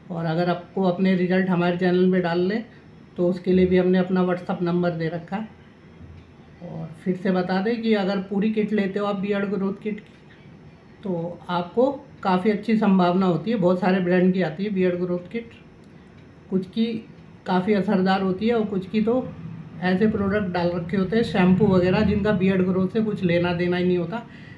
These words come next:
ऐसे product kit में डाल रखे हैं। वो सिर्फ आपके पैसों की बर्बादी है, दो दो हज़ार रुपये महीने के product आपको भिजवा देते हैं, तो वो पैसे की बर्बादी है। ऐसे product मत यूज़ किया करो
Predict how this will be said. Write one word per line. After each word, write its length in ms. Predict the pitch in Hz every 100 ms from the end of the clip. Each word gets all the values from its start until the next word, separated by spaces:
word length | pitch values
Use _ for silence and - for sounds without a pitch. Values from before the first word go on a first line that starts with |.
| -
ऐसे 240 | 180 190
product 480 | 190 190 190 196 -
kit 200 | 202 -
में 120 | 190
डाल 160 | 175 160
रखे 280 | 151 151 208
हैं। 60 | 202
वो 100 | 190
सिर्फ 220 | 214 185
आपके 240 | 180 180 202
पैसों 360 | 170 175 190
की 80 | 190
बर्बादी 420 | 180 175 165 160
है, 80 | 190
दो 160 | 180 180
दो 120 | 175
हज़ार 240 | 156 165
रुपये 300 | 165 190 254 - - - - -
महीने 320 | 170 170 180 190
के 80 | 208
product 440 | 185 190 190 185
आपको 240 | 185 175 190
भिजवा 320 | 165 160 165
देते 260 | 165 165 220
हैं, 140 | 262 -
तो 80 |
वो 100 | 185 185
पैसे 320 | 185 175 202
की 140 | 190
बर्बादी 420 | 180 170 170 165
है। 100 | 196 185
ऐसे 120 | 208
product 440 | 190 180 175 175
मत 200 | 180 165
यूज़ 260 | 175 175 165
किया 220 | - 170
करो 260 | 170 180 247